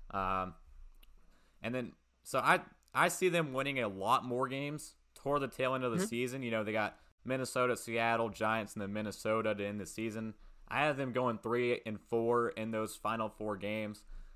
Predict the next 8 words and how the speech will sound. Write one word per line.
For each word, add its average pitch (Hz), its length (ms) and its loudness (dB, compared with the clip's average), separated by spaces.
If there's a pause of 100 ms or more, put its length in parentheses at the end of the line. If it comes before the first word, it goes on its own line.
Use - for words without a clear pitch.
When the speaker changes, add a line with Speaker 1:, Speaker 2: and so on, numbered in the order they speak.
(120)
Speaker 1:
So 113 400 2 (180)
I 131 180 4
see 170 200 0
seven 151 360 2
and 120 180 -2
ten 110 560 -2 (720)
Speaker 2:
Okay. 311 280 -2 (580)
Speaker 1:
in, 120 460 0